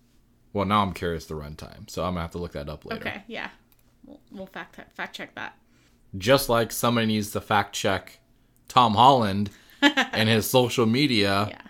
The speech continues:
Speaker 1: postings.
Speaker 2: Yeah, he's, uh, he's posting some fake news.
Speaker 1: Yeah. He's posting some <laughs> fake fucking news.
Speaker 2: Tell me all about it.
Speaker 1: He's trolling the world.
Speaker 2: <laughs>
Speaker 1: One country at a time.
Speaker 2: Yep.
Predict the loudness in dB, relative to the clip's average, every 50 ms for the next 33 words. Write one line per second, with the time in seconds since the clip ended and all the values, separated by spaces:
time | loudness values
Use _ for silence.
0 | -20 _ 2 4 4 4 2 -2 -6 -6 -6 -6 -10 -14 -18 -18 -18 -20 _ _
1 | _ _ -20 -18 -18 -16 -16 -14 -12 -12 -12 -10 -10 -10 -10 -10 -12 -14 -16 _
2 | _ _ -20 -16 -14 -12 -12 -12 -14 -18 -18 -18 -14 -10 -10 -10 -8 -8 -10 -10
3 | -10 -12 -14 -16 -20 _ _ _ _ -8 -8 -8 -8 -10 -14 _ _ _ _ _
4 | _ _ _ _ -8 -6 -6 -6 -8 -10 -2 0 2 2 2 0 -2 -4 -4 -6
5 | -6 -8 -8 -8 -10 -12 -6 -4 -4 -4 -4 -2 0 0 0 0 0 -2 -4 -2
6 | -2 -2 -4 -4 -6 -6 -6 -8 -12 -16 -20 -20 -20 _ -10 -6 -6 -4 -4 -4
7 | -6 -8 -8 -6 -4 -4 -4 -6 -8 -6 -6 -6 -6 -6 -2 2 4 4 6 4
8 | 4 2 0 2 2 2 2 0 -2 -4 -8 -10 -8 -8 -10 -8 -10 -12 -12 -8
9 | -10 -10 -8 -6 -6 -6 -6 -8 -16 -20 -20 _ _ _ _ -20 -16 -8 -4 -4
10 | -2 -2 -2 -2 -2 -2 -2 -2 0 0 0 -2 -4 -4 -6 -8 -8 -10 -14 -20
11 | -20 -20 -20 -20 _ _ _ _ _ _ _ _ _ _ _ _ _ _ -20 -20
12 | -20 -16 -14 -14 -14 -14